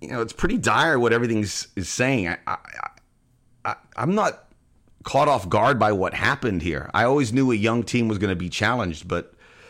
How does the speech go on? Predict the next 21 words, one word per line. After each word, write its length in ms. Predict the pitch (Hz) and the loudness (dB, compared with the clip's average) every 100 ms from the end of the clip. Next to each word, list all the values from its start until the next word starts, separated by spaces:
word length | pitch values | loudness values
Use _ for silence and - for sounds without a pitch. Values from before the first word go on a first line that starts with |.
| - - - _ _ - | -20 -20 -20 _ _ -2
it 120 | 110 | 0
has 260 | 123 135 - | 2 0 0
to 80 | 127 | 0
be 100 | 123 | 2
a 60 | |
little 180 | 117 107 | 4 2
better, 320 | 98 123 101 | 2 4 4
and 100 | 98 | 4
now 140 | 107 123 | 2 2
these 160 | 123 | 0
teams 260 | - 120 107 | 0 -2 0
kinda 200 | 117 113 | 0 2
know 160 | 110 | 2
how 80 | 107 | 0
to 80 | 90 | 0
play 240 | - 107 | -2 -2
them. 160 | 87 67 | -2 -4
So, 540 | - 120 98 92 87 - _ _ _ - - - - - - - - _ - | -4 0 0 0 -4 -10 _ _ _ -18 -18 -18 -18 -18 -18 -20 -20 _ -8
as 160 | 107 117 | -2 2
I 40 | |
was, 200 | 123 117 | 2 0